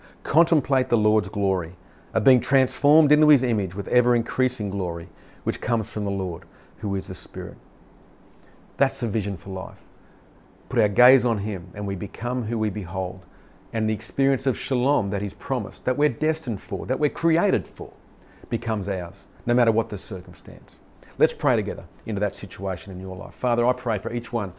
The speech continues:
who's watching, because, Lord, no doubt our circumstances are far from perfect, and yet this peace is what you offer. So, Lord, I pray that for each of us, you'd grant us the faith to take on that peace,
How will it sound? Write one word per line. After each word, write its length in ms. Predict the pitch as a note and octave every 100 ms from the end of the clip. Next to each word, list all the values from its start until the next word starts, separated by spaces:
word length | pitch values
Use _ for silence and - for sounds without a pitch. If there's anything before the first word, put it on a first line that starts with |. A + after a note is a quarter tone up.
| - - A#2
who's 160 | G2
watching, 340 | G2+ G#2 F#2 F2 - - - -
because, 200 | A#2 B2
Lord, 300 | C3 B2+ A#2+
no 300 | C3+ B2+ C#3+
doubt 260 | C3+ G#2+ G2
our 140 | G#2
circumstances 1000 | - C3 B2 G2 - G2+ F#2 F#2+ E2+ - - - -
are 100 | G#2
far 460 | - - C3+ G#2+
from 160 | - G2
perfect, 480 | - G2+ - F#2+ -
and 220 | B2+ C3
yet 220 | B2+ D#3
this 160 | A#2 -
peace 380 | - B2 B2 A2+
is 80 | G2
what 220 | A2 -
you 140 | A2
offer. 260 | F#2+ - F#2+ - -
So, 160 | A#2
Lord, 220 | A#2 B2 B2+
I 120 | C#3
pray 320 | - C3+ G2+
that 220 | G2 G#2+
for 120 | -
each 180 | C3 -
of 80 | F#2+
us, 180 | F#2 - - -
you'd 160 | A#2 A#2
grant 280 | G#2+ B2 G#2+
us 240 | - - -
the 100 | G2+
faith 520 | - G2+ A#2+ - - - - - - - - - - -
to 100 | -
take 300 | C3 D3 C3+
on 260 | C#3 G#2 F2
that 220 | G2 -
peace, 420 | - F#2 - -